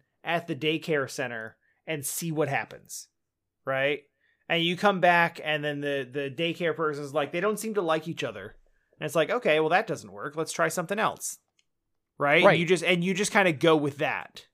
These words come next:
Speaker 2: Yes.
Speaker 1: Um, but, you know, the real,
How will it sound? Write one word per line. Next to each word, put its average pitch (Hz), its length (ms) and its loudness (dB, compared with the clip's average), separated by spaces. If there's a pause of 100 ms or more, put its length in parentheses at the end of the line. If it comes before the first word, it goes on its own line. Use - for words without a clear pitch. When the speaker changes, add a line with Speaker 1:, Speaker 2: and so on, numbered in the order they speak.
(140)
Speaker 2:
Yes. 131 400 -4 (480)
Speaker 1:
Um, 143 540 2 (960)
but, 156 560 4
you 160 120 -4
know, 110 340 -6
the 165 160 -2
real, 151 720 2